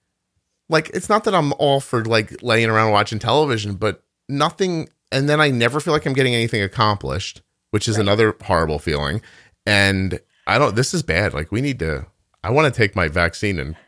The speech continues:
Speaker 1: I wanna go back
Speaker 2: You wanna
Speaker 1: to
Speaker 2: go somewhere.
Speaker 1: Yeah, I'm gonna get my vaccine. I wanna go outside. You know, here, here, in this time, I've taught myself to smoke barbecue, make pizza dough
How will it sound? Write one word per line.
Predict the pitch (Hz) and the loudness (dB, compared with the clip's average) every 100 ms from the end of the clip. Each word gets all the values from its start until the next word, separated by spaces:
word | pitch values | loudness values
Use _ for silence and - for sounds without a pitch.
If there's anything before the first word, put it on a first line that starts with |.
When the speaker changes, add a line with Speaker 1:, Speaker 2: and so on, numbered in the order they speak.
| _ _ - | _ _ -10
Speaker 1:
I | 95 | -6
wanna | 98 104 | -2 -2
go | 80 | -2
back | 80 - | -2 0
Speaker 2:
You | |
wanna | 392 320 | 0 -2
Speaker 1:
to | |
Speaker 2:
go | 226 262 | -2 -2
somewhere. | - 202 160 123 | 0 -2 -2 0
Speaker 1:
Yeah, | 120 117 - - | 0 0 -6 -8
I'm | 143 | -2
gonna | 160 160 | 0 0
get | - - | -2 0
my | 131 | 2
vaccine. | 110 110 113 104 | 2 0 -2 -4
I | |
wanna | 90 101 | -4 -2
go | 98 | -4
outside. | 101 - 107 104 - - | -4 -4 -4 -4 -12 -6
You | - | 0
know, | 151 185 - 76 - | 4 4 2 -4 -8
here, | 117 147 - | -4 -4 -6
here, | - 135 - _ _ _ _ - | -4 -2 -2 _ _ _ _ -4
in | 127 | -2
this | 151 - | 0 0
time, | 160 139 107 | 2 2 2
I've | 101 | 2
taught | 123 95 | 0 0
myself | 107 - 104 - | -2 -2 -4 -4
to | - 101 - | -4 -4 -6
smoke | - - 110 120 - | -10 0 2 0 0
barbecue, | 101 104 101 - 76 76 107 _ _ _ _ _ _ _ _ _ _ _ _ _ _ | 2 2 0 -4 -6 -6 -8 _ _ _ _ _ _ _ _ _ _ _ _ _ _
make | 90 101 139 - | -2 0 -2 -6
pizza | - 85 - 101 | -6 -6 -4 -4
dough | 65 67 53 76 | -2 -2 -2 -6